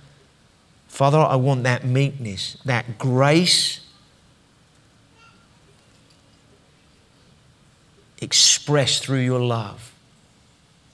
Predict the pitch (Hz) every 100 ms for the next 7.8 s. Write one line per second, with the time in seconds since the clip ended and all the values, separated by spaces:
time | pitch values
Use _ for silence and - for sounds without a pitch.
0 | _ _ _ _ _ _ _ _ _ _
1 | - _ _ _ _ _ _ _ _ _
2 | _ _ _ _ _ _ - - 165 165
3 | 147 151 160 151 156 156 151 143 139 -
4 | 165 151 - 131 110 104 104 131 127 135
5 | 139 135 131 135 110 123 131 123 101 135
6 | 143 143 135 147 131 - - 139 139 143
7 | - 135 143 131 113 123 135 139